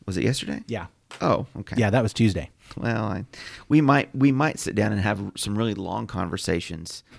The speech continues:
Speaker 1: And every once in a while, we turn on a microphone in between them.
Speaker 2: <laughs>
Speaker 1: Uh, and so then, uh, in verse nine, it ends with, "And the reproaches of those who reproach you have fallen on me."
Speaker 2: Which is also quoted.
Speaker 1: Yeah.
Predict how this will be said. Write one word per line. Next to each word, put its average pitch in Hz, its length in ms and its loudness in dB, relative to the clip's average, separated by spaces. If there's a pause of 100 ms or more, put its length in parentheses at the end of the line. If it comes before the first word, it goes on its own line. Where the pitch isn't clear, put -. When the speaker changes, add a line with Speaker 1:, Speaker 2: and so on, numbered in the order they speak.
(220)
Speaker 1:
And 190 120 4
every 160 140 4
once 135 200 2
in 127 60 2
a 117 40 6
while, 110 60 2
we 110 80 0
turn 104 240 -6
on 98 80 -6
a 87 60 -4
microphone 92 520 -8
in - 60 8
between 160 360 0
them. 165 180 4
Speaker 2:
<laughs> - 20 -2 (480)
Speaker 1:
Uh, 143 300 6
and 151 200 4
so 147 180 2
then, 143 280 2
uh, 123 240 0
in 131 180 -2
verse 135 260 -2
nine, 120 260 -2
it 113 180 -4
ends 117 340 -4
with, 113 300 -2
"And 117 180 -4
the 110 60 -2
reproaches 208 680 -6
of 156 100 -6
those 165 300 2
who 131 60 -8
reproach 117 520 -6
you 170 540 -4 (280)
have - 180 -12
fallen 110 420 -4
on 110 200 -4
me." 92 280 -6
Speaker 2:
Which 262 180 -2
is 311 140 -2
also 262 460 -2
quoted. - 420 -4 (120)
Speaker 1:
Yeah. 311 220 -6